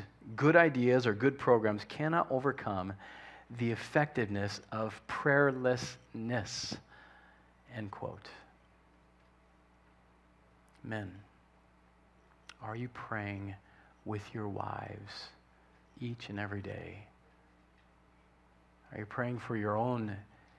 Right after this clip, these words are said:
spiritual well-being and then the spiritual well-being of your flock? And maybe the, the disciples that you're making, and maybe the, the, the people you're trying to reach out to and evangelize, right? Your pre-disciples.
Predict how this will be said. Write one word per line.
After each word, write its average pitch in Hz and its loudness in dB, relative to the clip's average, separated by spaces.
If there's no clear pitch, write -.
spiritual 123 -2
well-being 113 2
and 98 -4
then 104 -4
the 104 -4
spiritual 117 -4
well-being 110 2
of 101 -4
your 101 -4
flock? - -2
And 107 -4
maybe 117 2
the, 98 0
the 113 -2
disciples 107 4
that 104 2
you're 104 -4
making, 107 0
and 98 -4
maybe 120 0
the, 101 2
the, 104 -2
the 110 -4
people 135 0
you're 104 0
trying 123 0
to - -6
reach 113 -2
out 107 4
to - -6
and 101 -4
evangelize, 107 -8
right? 113 -2
Your 107 0
pre-disciples. 107 0